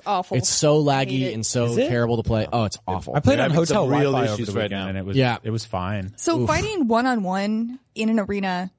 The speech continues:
Speaker 1: that you set up yourself is usually okay.
Speaker 3: Mm-hmm.
Speaker 1: Uh, more than one person, it just completely breaks.
Speaker 2: Yeah.
Speaker 1: It's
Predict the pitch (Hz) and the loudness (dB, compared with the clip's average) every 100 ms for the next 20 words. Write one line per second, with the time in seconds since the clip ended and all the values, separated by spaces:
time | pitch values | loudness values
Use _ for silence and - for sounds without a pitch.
0 | _ 185 175 196 269 254 247 - 202 185 | _ -8 -6 -4 -4 -4 -4 -4 -4 -4
1 | 170 180 196 175 - 170 160 165 - 104 | -8 -8 -8 -8 -6 -6 -6 -8 -8 -8
2 | 101 104 - _ - 202 185 - - 180 | -6 -8 -12 _ -4 0 0 -2 -6 -4
3 | 190 240 247 247 240 240 247 277 269 190 | 0 0 2 0 0 -2 -2 -2 -2 -4
4 | - - 190 - - - - 208 - 302 | -8 -10 -10 -10 -14 -6 -2 2 2 0
5 | 262 202 180 143 - - 110 95 | -2 -4 -4 -8 -8 -6 -2 -2